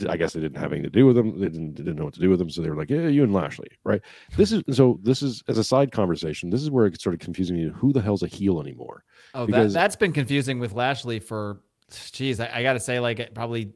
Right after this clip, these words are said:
Speaker 2: the last six to nine months, because he was, he was a heel for a couple of years. Then after WrestleMania, he kinda turned babyface and feuded with, with Theory.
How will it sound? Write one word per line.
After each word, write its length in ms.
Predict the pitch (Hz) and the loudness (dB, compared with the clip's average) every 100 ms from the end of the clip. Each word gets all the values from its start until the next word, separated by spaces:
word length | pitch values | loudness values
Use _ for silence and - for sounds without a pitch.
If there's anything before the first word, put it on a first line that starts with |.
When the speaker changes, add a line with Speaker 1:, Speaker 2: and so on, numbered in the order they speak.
| - | -12
Speaker 2:
the 80 | |
last 300 | 117 120 117 | -6 -4 -6
six 200 | - 127 - | -8 -10 -6
to 80 | |
nine 300 | 127 123 123 | -2 0 0
months, 460 | 110 123 170 175 - - - _ | 0 2 0 -2 -8 -12 -20 _
because 320 | - 113 123 107 | -8 0 0 2
he 140 | 165 | 2
was, 360 | 202 214 185 156 - _ _ _ _ | 4 2 0 -6 -18 _ _ _ _
he 160 | 123 123 | -4 0
was 180 | 131 139 | 2 2
a 60 | |
heel 220 | 135 196 | 2 0
for 120 | 185 202 | 0 0
a 40 | |
couple 220 | 226 233 | -2 -2
of 60 | 226 | 0
years. 340 | 113 120 135 | 0 0 -2
Then 300 | 135 147 147 | -4 -4 -4
after 300 | 147 139 139 | -4 -4 -2
WrestleMania, 720 | 135 131 160 131 135 139 143 | -2 0 -2 -2 -2 -2 -2
he 80 | 135 | -4
kinda 260 | 127 131 127 | -4 -4 -4
turned 260 | 143 139 | -4 -2
babyface 600 | 113 117 117 117 120 120 | -2 -2 -2 -2 0 -2
and 160 | 113 104 | -4 -6
feuded 340 | 123 123 120 | -4 -4 -2
with, 340 | 127 120 - - | -4 -6 -14 -12
with 220 | 127 123 - - | -6 -6 -8 -4
Theory. 480 | 120 113 117 123 | -2 0 0 0